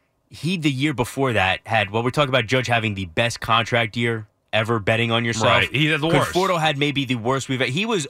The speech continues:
Speaker 1: unplayable for most of two thousand twenty-one with the Mets. Like, we were calling for him to be benched for guys who were probably not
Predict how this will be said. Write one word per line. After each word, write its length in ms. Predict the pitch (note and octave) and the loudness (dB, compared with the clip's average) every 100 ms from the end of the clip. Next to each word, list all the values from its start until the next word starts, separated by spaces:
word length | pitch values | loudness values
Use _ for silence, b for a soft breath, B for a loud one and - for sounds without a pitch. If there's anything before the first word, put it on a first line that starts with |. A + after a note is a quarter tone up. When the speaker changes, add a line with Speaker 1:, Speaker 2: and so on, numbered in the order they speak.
| - | -2
Speaker 1:
unplayable 880 | D3+ F3+ D#3 - D3+ C#3+ A2+ F#2+ E2+ b b b | 0 0 0 0 2 2 0 -4 -6 b b b
for 200 | - C#3 | -2 0
most 320 | C3 C#3 - | 0 -2 -2
of 120 | B2 | -6
two 160 | - C3+ | -4 -2
thousand 420 | B2 B2 A2+ A2+ | 0 0 0 -4
twenty-one 480 | - A#2 G#2 G#2 F#2+ | -2 -2 0 0 0
with 120 | F#2+ | -4
the 80 | F#2+ | -4
Mets. 300 | F2 - - b b | -6 -8 -16 b b
Like, 120 | A#2 | -2
we 100 | C3+ | 0
were 120 | F#3+ | 0
calling 380 | F#3+ - D#3+ E3 | 0 2 2 2
for 140 | - C#3+ | 0 0
him 140 | C#3+ | 0
to 100 | B2 | -2
be 100 | B2 | -4
benched 500 | G#2+ C3+ B2 G2+ - - b | 0 2 2 0 -4 -16 b
for 140 | - | -2
guys 300 | B2+ C#3 C3+ | 2 2 0
who 100 | C3+ | -2
were 120 | B2+ A#2+ | -4 -4
probably 540 | - F#3+ G#3 G3 G#3 | 0 0 0 -4 -2
not 300 | E3+ D#3+ D3+ | 0 0 -2